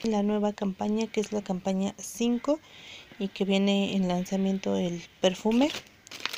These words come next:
Son dos catálogos. Eh, ay, aquí me faltó otra cosa. Ah,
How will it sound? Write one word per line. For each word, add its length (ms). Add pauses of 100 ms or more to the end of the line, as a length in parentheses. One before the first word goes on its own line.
(360)
Son 200
dos 200
catálogos. 800 (1300)
Eh, 460 (420)
ay, 220
aquí 160
me 140
faltó 240
otra 180
cosa. 320 (1040)
Ah, 220